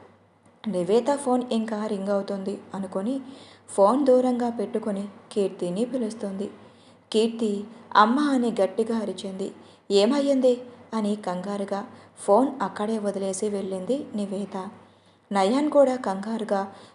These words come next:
కౌశల్ శివ దగ్గరికి వెళ్ళి జరిగింది చెప్తాడు. "రేయ్, నువ్వేం టెన్షన్ పడకు" అని నయాన్ని కామ్ డౌన్ చేస్తూ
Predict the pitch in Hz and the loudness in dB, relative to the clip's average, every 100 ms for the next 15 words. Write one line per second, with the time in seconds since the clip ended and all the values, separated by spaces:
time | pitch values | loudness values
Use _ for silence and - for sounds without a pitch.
0 | _ 196 202 202 247 233 202 202 208 - | _ 4 4 4 2 0 -4 -4 -6 -2
1 | 202 202 202 196 233 269 - - - 180 | -2 0 -2 -2 -4 -6 -10 -20 -14 0
2 | 190 180 185 180 247 247 226 - 196 190 | 0 2 -2 -2 -4 -4 -8 -8 -8 -8
3 | - - _ _ - 208 240 - - - | -10 -18 _ _ 2 4 2 -4 -16 -20
4 | - 196 180 196 233 233 208 - 247 226 | -10 -6 0 0 0 -2 -4 -4 -4 -4
5 | 196 - - - - _ 202 208 190 190 | -4 -6 -6 -12 -20 _ -6 -4 -6 -8
6 | 196 - _ 202 208 254 277 233 214 226 | -12 -18 _ 4 4 4 2 2 0 0
7 | 190 190 202 202 196 185 185 277 | -2 -2 -4 -4 -4 -6 -2 -4